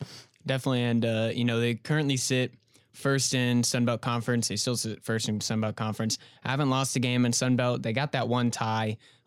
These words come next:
uh, in that away match against, uh, Georgia Southern. But, I mean, that was a hard-fought one point that they came away with.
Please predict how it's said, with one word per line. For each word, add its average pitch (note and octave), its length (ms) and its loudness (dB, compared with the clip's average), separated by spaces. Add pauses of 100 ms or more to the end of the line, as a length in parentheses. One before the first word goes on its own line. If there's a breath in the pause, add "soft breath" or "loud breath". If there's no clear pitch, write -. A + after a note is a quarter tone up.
uh, A2 200 0
in A2+ 120 2
that A2+ 160 0
away A2+ 280 0
match G#2+ 380 0
against, G#2+ 460 -4
uh, G2+ 220 -4
Georgia G#2+ 300 -4
Southern. G#2+ 460 -2 (260 loud breath)
But, G#2 200 -2
I A2 80 -4
mean, A2+ 140 0
that A#2 100 0
was A#2+ 100 -2
a A#2+ 60 0
hard-fought A2+ 560 -2
one A2+ 180 0
point D3 300 0
that B2 80 0
they A2+ 100 -2
came A#2+ 160 0
away B2 240 4
with. C3 240 2